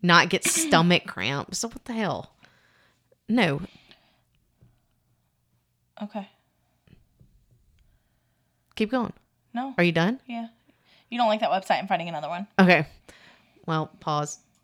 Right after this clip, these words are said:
Speaker 2: Popping your knuckles is actually harmless, and the study that claimed it caused arthritis was heavily flawed. Studies now show that it has nothing to do with causing arthritis, which is great for me 'cause my mom gets so mad at me all the time.
Speaker 1: There's only, so my mom does too, but I think that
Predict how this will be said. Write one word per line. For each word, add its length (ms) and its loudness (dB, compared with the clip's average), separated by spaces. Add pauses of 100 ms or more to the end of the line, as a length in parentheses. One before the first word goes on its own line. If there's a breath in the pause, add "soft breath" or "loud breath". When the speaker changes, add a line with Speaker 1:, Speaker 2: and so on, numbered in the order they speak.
(880 loud breath)
Speaker 2:
Popping 280 4
your 140 0
knuckles 400 2
is 260 -4
actually 400 2
harmless, 480 2
and 80 -8
the 80 -4
study 300 0
that 160 -2
claimed 260 -4
it 60 -12
caused 300 2
arthritis 540 -2
was 100 -16
heavily 280 -2
flawed. 420 -2 (360 loud breath)
Studies 380 4
now 220 4
show 160 0
that 100 -2
it 80 -2
has 180 -2
nothing 400 -4
to 100 -8
do 80 -8
with 140 -16
causing 320 0
arthritis, 420 -2
which 140 -8
is 120 -4
great 540 4
for 140 4
me 180 0
'cause 140 -6
my 100 8
mom 200 10
gets 220 0
so 300 6
mad 260 8
at 120 0
me 180 -8 (220)
all 560 12
the 160 6 (120)
time. 160 8
Speaker 1:
There's 220 10 (140)
only, 300 6 (140)
so 140 0
my 220 4
mom 240 2
does 180 0
too, 160 -2
but 140 0
I 80 6
think 200 -4
that 140 -2